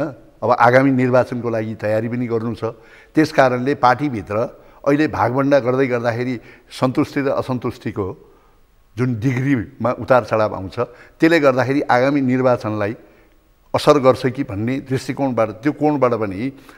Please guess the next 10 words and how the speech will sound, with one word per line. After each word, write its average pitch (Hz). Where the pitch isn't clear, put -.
सोचेर 139
पार्टीको 139
विधानले 127
गरेको 120
व्यवस्था 117
बमोजिम 104
केही 139
काम 117
कारवाहीमा 104
अपेक्षाकृत -